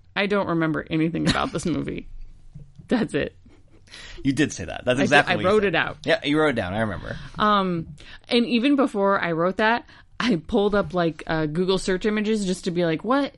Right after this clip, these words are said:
Speaker 1: Who was in this movie?" See if it would jog a little memory. Nothing. Nothing came to mind.
Speaker 2: <laughs>
Speaker 1: However, I'll throw this out there. Even the first ten minutes, I was like, "I don't remember this movie."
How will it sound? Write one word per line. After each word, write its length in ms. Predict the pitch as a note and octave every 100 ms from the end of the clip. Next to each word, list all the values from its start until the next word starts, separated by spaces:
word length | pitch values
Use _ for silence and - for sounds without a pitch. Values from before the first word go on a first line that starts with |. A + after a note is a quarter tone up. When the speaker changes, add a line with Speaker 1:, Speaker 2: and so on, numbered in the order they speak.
| -
Speaker 1:
Who 240 | C4+ D#4+
was 140 | C4+ G#3+
in 140 | B3+
this 120 | B3
movie?" 220 | C4 B3 B3
See 120 | A#3+
if 80 | G#3
it 40 |
would 140 | D#3+
jog 380 | D3+ E3+ E3+ F#3
a 60 | F#3+
little 240 | F#3+ F#3
memory. 480 | F#3 F#3 F#3+ G#3 G#3+ -
Nothing. 380 | E3 E3+ - C#3+ -
Nothing 360 | F3 F3 F#3 F3+
came 180 | E3+
to 80 | D#3+
mind. 300 | D#3+ D#3 - - -
Speaker 2:
<laughs> 160 | - -
Speaker 1:
However, 680 | - A#3 B3+ B3+ F#3 D#3 D3 - -
I'll 100 | -
throw 240 | F#3+ G#3
this 180 | G#3 F#3+
out 220 | A#3 F3
there. 280 | D#3+ C#3+ C#3+ - - - - - - - - -
Even 300 | - C4 D4
the 60 | C4+
first 260 | A#3+ A3 -
ten 160 | F#3+
minutes, 240 | F3 D#3 D3+
I 80 | D#3+
was 100 | D#3
like, 140 | D#3 -
"I 80 | F4
don't 120 | G3
remember 260 | E3 D#3+ D#3
this 140 | F3
movie." 260 | E3 C#3